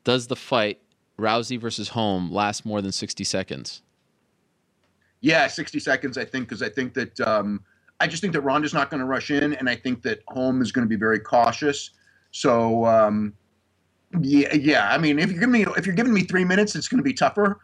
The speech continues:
Speaker 2: But over under in sixty seconds, I don't think she beats her in sixty seconds.
Speaker 1: All right. Great stuff as always, Dave. Thank you so much.
Speaker 2: Okay, great.
Speaker 1: There he is, Dave Meltzer of the Wrestling Observer newsletter, also of M M A fighting dot com.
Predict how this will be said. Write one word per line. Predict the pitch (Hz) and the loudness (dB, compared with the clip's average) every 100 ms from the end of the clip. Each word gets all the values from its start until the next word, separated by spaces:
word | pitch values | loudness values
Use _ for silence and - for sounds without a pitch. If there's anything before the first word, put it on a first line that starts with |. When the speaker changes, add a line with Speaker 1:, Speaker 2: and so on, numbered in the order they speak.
| _ - | _ 0
Speaker 2:
But | 147 147 190 | 2 2 2
over | 175 175 | 2 2
under | 170 156 | 2 0
in | |
sixty | - 165 135 | -2 -8 -6
seconds, | - 135 139 135 | -2 0 0 2
I | 139 | 2
don't | 135 | 0
think | 127 | -4
she | 117 | -8
beats | 101 107 | -8 -8
her | 104 | -8
in | |
sixty | 90 98 82 | -10 -14 -14
seconds. | - 62 _ - _ _ - | -18 -18 _ -20 _ _ -10
Speaker 1:
All | 92 | -6
right. | 95 117 _ - - - | -4 -6 _ -20 -14 0
Great | 139 139 | 0 0
stuff | 156 139 | -4 -2
as | 131 127 | -2 0
always, | 127 110 | 0 0
Dave. | - 104 | 0 -2
Thank | 120 123 | 0 -4
you | 117 | -6
so | 123 | -8
much. | 113 90 - - _ _ _ _ _ _ _ _ | -6 -6 -10 -18 _ _ _ _ _ _ _ _
Speaker 2:
Okay, | 156 196 151 | -2 0 0
great. | 135 147 90 _ | 0 -2 -2 _
Speaker 1:
There | 127 139 | -2 0
he | 147 | 0
is, | 113 | 0
Dave | 139 139 | 0 0
Meltzer | 139 139 - 113 | 0 -2 -4 -4
of | 104 101 | -4 -2
the | 107 | -2
Wrestling | 113 143 - 135 131 120 | 2 0 0 -2 -2 -4
Observer | 110 110 110 131 120 110 | -6 -6 -2 -2 0 0
newsletter, | 123 120 117 113 107 90 | 0 0 0 0 2 2
also | 135 127 - 113 113 | 2 0 0 0 -2
of | 101 98 - | -2 -4 -4
M | 120 | -6
M | 107 | -6
A | 104 | -6
fighting | - 104 101 98 | -6 -6 -4 -4
dot | 90 92 | -4 -6
com. | - 101 95 | -6 -4 -4